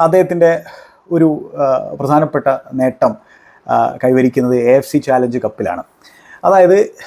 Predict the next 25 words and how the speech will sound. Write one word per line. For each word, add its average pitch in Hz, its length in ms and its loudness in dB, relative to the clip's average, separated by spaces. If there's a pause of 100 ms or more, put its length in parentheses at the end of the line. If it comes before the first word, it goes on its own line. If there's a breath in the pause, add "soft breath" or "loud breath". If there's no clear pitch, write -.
(600 loud breath)
ഫൈനലിൽ 190 420 2
താജിക്കിസ്ഥാനെതിരെ 147 1080 0
ചങ്ങായി 123 320 -2
ഹാട്രിക് 113 480 -8
എടുക്കുകയും 120 380 -2
ഒരു 117 80 -4
നാഷണൽ 117 340 -4
ഹീറോ 127 180 2
ആയിട്ട് 123 160 0
മാറുന്ന 113 400 -4
ഒരു 110 60 -10
സാഹചര്യമൊക്കെ 107 380 -6
അന്ന് 107 100 -8
ഉണ്ടായിട്ടുണ്ടായിരുന്നു. 104 420 -4
നാല് 160 120 4
ഗോളുകൾ 147 320 2 (460 soft breath)
ആ 127 40 2
ഒരു 131 120 0
കോമ്പറ്റീഷനിൽ 123 420 -4
അദ്ദേഹം 120 220 -2
അടിക്കുകയും 113 380 -8 (320 loud breath)
ഇന്ത്യ 160 640 4
ഇരുപത്തിയേഴ് 175 480 2
വർഷങ്ങൾക്ക് 160 640 0
ശേഷം 127 480 -6